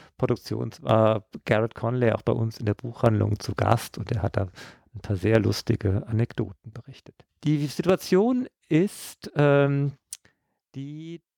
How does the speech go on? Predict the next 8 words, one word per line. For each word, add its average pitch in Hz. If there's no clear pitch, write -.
dass -
in 117
diesem 185
Fall 139
Garrett 135
Conley 135
nicht 143
selbst -